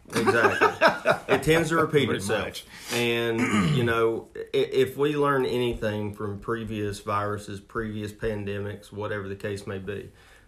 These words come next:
Speaker 1: the closest thing we can compare this to, we're all in agreement, is nineteen eighteen,
Speaker 2: Right.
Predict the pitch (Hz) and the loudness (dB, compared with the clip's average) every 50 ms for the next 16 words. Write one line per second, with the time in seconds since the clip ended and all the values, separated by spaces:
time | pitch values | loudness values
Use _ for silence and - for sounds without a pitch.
0 | - - 123 - 147 147 147 143 139 127 113 131 123 117 117 113 113 101 107 101 | -12 -12 -6 0 2 2 2 2 0 -6 -2 -2 0 0 0 0 -2 -2 -2 -4
1 | 98 104 104 101 117 117 110 104 101 101 98 - - 107 101 101 101 101 101 101 | -4 -4 -4 0 2 2 2 2 0 -4 -6 -6 -6 -6 -6 -4 -4 -4 -4 -4
2 | 98 98 98 95 92 104 107 101 98 95 92 90 - - _ _ _ _ _ - | -4 -4 -4 -6 -6 -6 -6 -4 -4 -6 -6 -10 -12 -16 _ _ _ _ _ -8
3 | 110 107 104 98 101 101 98 98 - - _ _ _ _ _ _ _ _ - - | -6 -4 -4 -4 -4 -6 -8 -10 -16 -20 _ _ _ _ _ _ _ _ -6 -4
4 | 110 104 95 - 110 107 101 98 98 98 - 98 98 98 98 98 98 98 - - | -4 -4 -4 -6 -6 -6 -4 -6 -6 -6 -6 -6 -6 -4 -4 -6 -8 -10 -12 -18
5 | _ - - - - - | _ -10 -10 -10 -10 -12